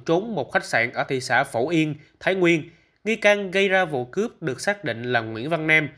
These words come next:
sinh năm một chín chín mươi tám, trú xã Nghĩa Lộ, huyện Cát Hải. Tang vật thu giữ bước đầu gồm khẩu súng ngắn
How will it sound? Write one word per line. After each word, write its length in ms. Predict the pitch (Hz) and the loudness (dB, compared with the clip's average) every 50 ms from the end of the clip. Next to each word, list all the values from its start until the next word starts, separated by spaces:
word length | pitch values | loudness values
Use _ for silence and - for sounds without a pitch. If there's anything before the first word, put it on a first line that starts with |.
| _ _ - | _ _ -10
sinh 220 | - 202 196 190 | -6 -4 -4 -2
năm 220 | 190 196 185 170 160 | -2 -2 -2 -4 -4
một 200 | 131 123 - - | -6 -6 -6 -6
chín 180 | 160 180 190 | -8 -8 -8
chín 160 | - 175 196 | -10 -6 -4
mươi 100 | 185 156 | -4 -2
tám, 300 | 147 - 139 143 170 220 - - _ _ _ _ | 2 4 4 2 2 -2 -8 -14 _ _ _ _
trú 160 | - 202 233 240 | -2 -2 -2 0
xã 220 | - - 117 135 | 2 2 2 4
Nghĩa 180 | 139 131 139 151 | 2 0 -2 0
Lộ, 340 | 143 123 107 104 113 117 - - | 0 0 0 0 -2 -4 -6 -8
huyện 240 | 135 117 110 117 | -6 -6 -6 -4
Cát 200 | - 175 180 - | -4 -6 -6 -2
Hải. 280 | - 120 107 123 180 202 196 - _ _ _ _ _ _ _ - | 0 0 2 2 0 -2 -4 -10 _ _ _ _ _ _ _ 2
Tang 200 | 202 214 214 185 | 4 4 4 2
vật 120 | 170 165 - - | 0 -2 -2 -2
thu 140 | 175 175 175 | -2 -2 0
giữ 220 | 143 127 123 135 | 0 0 -2 -2
bước 240 | 147 165 214 220 - | -2 -4 -6 -4 -2
đầu 300 | 156 139 131 131 127 117 | 0 0 0 0 -2 -2
gồm 180 | - 131 127 127 | -4 -4 -6 -4
khẩu 200 | 123 120 113 123 | -4 -6 -6 -4
súng 240 | - - 175 190 180 | -2 -2 -2 -2 0
ngắn 280 | 170 160 170 208 247 | 0 0 -2 -2 -6